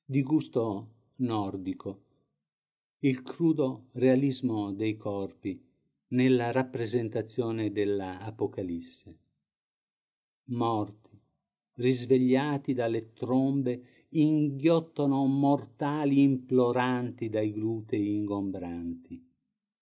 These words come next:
Gli affreschi della basilica risalgono attorno al millequattrocentocinquanta, che nessun racconto può esaurire.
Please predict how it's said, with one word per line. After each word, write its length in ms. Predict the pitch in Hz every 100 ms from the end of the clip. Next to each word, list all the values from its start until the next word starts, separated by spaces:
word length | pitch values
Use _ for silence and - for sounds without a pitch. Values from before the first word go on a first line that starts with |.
| _ _ _ _ _ _
Gli 140 | 139
affreschi 840 | 151 - 110 95 90 - 98 90 _ _ _ _ _ -
della 360 | 120 120 110
basilica 760 | 104 107 - 90 85 85 - - _ _ _ _ _ _
risalgono 1000 | 143 165 - 131 104 95 90 92 90 92 _ _
attorno 560 | 139 127 - 165 156 143
al 100 | 131
millequattrocentocinquanta, 2250 | 139 147 139 127 120 113 104 - 117 107 104 101 - 98 92 95 87 80 87 - 87 85 _ _ _ _ _ _ _ _ _
che 260 | - 135 120
nessun 720 | 123 - - 135 139 147 147 127
racconto 880 | 110 110 107 101 95 92 - 92 - _ _ _ _ _ _ _
può 280 | 104 98 104
esaurire. 760 | 104 104 92 85 80 76 85